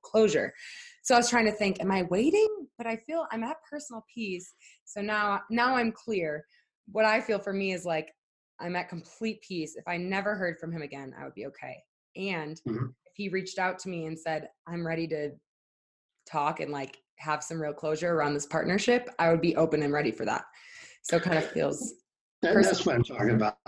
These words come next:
Speaker 2: That's a pretty good example of personal peace. Yeah.
Speaker 1: Yeah.
Speaker 2: Yeah.
Speaker 1: Mm-hmm.
Speaker 2: Yeah.
Speaker 1: Great. Yeah,
Speaker 2: Yeah.
Speaker 1: okay.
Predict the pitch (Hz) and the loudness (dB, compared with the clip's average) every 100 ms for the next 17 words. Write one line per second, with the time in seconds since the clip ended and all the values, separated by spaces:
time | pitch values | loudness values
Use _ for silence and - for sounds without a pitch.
0 | 101 170 170 123 139 120 117 110 - 110 | 0 2 4 4 4 4 4 4 2 2
1 | - 110 110 - 220 - - 220 - - | 2 2 2 0 0 2 2 2 -2 -2
2 | - - - - - 202 175 151 165 - | -2 0 0 -2 0 2 4 2 0 -10
3 | _ - 208 196 202 202 202 - _ _ | _ 0 4 6 8 6 2 -6 _ _
4 | _ _ - - 160 147 - _ _ _ | _ _ -2 2 4 2 -2 _ _ _
5 | _ _ _ _ - 175 190 185 156 160 | _ _ _ _ -14 -2 2 4 4 2
6 | 165 151 135 - | 0 -2 -4 -4